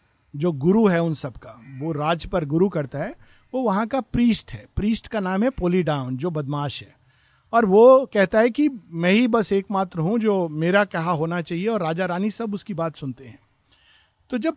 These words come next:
परसियस वहाँ उतरता है, उसी समय एक जहाज टकराता है जिसमें कुछ, अ, बिजनेसमैन हैं और वो डूबने लगते हैं, तो परसियस उनको बचा लेता है। तो समुद्र के तट पर जो एक राजकुमार है, इयोलस, एंड्रोमेडा का भाई, और ये,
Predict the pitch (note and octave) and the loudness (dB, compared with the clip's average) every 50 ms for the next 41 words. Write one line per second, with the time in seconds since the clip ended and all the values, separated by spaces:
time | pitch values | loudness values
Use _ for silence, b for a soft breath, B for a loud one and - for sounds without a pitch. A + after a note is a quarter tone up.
0 | _ - G#3+ G#3 G#3 - D4 E4+ D#4+ B3 C4 C#4 C#4+ D4 C#4 A3 - A#3+ G#3 F#3+ | _ 0 0 0 2 2 0 0 0 0 0 2 2 2 2 0 0 -2 -2 -2
1 | B3+ B3+ B3+ A#3+ G3+ - C4 A3 - B3+ B3 B3+ B3+ B3+ G#3 D#3 B2 D3+ C3+ C#3 | 0 2 2 2 2 0 -2 -2 0 0 2 2 2 0 0 -2 -2 -2 -2 0
2 | E3+ F#3+ G#3 G3 - - - G3+ D#3 - F3 E3 D#3+ D#3 D#3+ G3 G#3 A#3 B3 G#3 | 2 2 2 0 -2 -6 -8 -8 -6 -4 -4 -2 -2 -2 -2 -2 -2 0 0 -2
3 | F3+ G3 F3 - A3 A3 G3+ - A3+ - - - A3+ G3 F3+ F3 E3 D3+ D3 C#3 | -2 -4 -4 -4 -4 -4 -4 -4 -6 -6 -6 -8 -8 -8 -6 -6 -6 -6 -8 -6
4 | C#3 D#3 E3+ E3 F#3 G#3 G#3 G3 - G#3 G3+ G3+ G#3+ A3 A#3+ C4+ B3+ A#3 A3+ A3+ | -4 -4 -4 -2 -4 -4 -6 -4 -4 -4 -4 -2 -2 -2 -2 -2 -2 -2 -2 -2
5 | A#3+ A3+ F3 G3 F#3+ F3+ G#3+ G#3+ F#3 E3+ C#3+ - - C#3+ A#2+ C3 D3+ - _ _ | -2 -2 -2 -2 -2 -2 -2 -2 -2 -4 -6 -8 -10 -16 -18 -18 -20 -20 _ _
6 | _ _ _ _ _ _ _ _ _ _ - A3+ F#3+ - A#3+ A#3+ A3+ - D#4 D#4 | _ _ _ _ _ _ _ _ _ _ -8 -8 -4 0 0 0 2 2 2 2
7 | B3+ D4+ D#4 C#4 D4+ B3 G3+ F#3+ - F#3+ F#3+ G3 G3+ G3 E3 F#3+ F3 D#3+ D3+ C#3+ | 4 2 2 2 2 2 2 2 4 4 4 4 4 4 2 2 0 0 -2 -4
8 | C#3+ D#3 - _ _ _ _ _ _ _ _ _ _ _ _ _ b b b b | -6 -10 -16 _ _ _ _ _ _ _ _ _ _ _ _ _ b b b b
9 | b b b b b _ - A3 - - - F#3 G3 A#3+ D#4 E4+ F#4 F#4 - F#4 | b b b b b _ -2 -2 -2 0 0 0 2 2 2 2 2 2 4 2
10 | D#4+ C#4 - A#3+ A3+ G#3 - _ C#4+ B3 A3 G#3+ A#3+ - _ _ D#3 C#3 F3 F#3+ | 0 0 0 -2 -4 -4 -2 _ 2 2 2 0 -2 -6 _ _ -8 -2 0 2
11 | G3+ G3+ F#3+ F3 F3+ - _ _ _ - G3 - E3 E3 D#3+ F3 - - - G#3 | 2 2 0 -2 -4 -10 _ _ _ -8 -6 -4 0 0 0 0 0 -2 -2 -2
12 | F#3 F3 E3 D#3+ E3+ F3 F3 D#3 E3 E3+ E3 E3 D#3+ D#3 D#3 D3+ - - D#3+ D#3 | 0 2 2 2 2 0 0 0 0 0 2 2 2 0 -2 -4 -6 -8 -8 -4
13 | D3+ E3+ D#3+ D#3+ D#3+ D#3+ D3+ - E3+ C#3+ B2 C3+ D3+ D3+ D3+ D3+ D3 C#3 C#3 D#3+ | -4 -2 -2 -2 -2 -4 -4 -6 -6 -4 -4 -2 -2 -2 -2 -2 -4 -6 -8 -10
14 | _ _ _ _ - E3+ F3+ F#3 F#3 | _ _ _ _ -16 -6 -4 -4 -4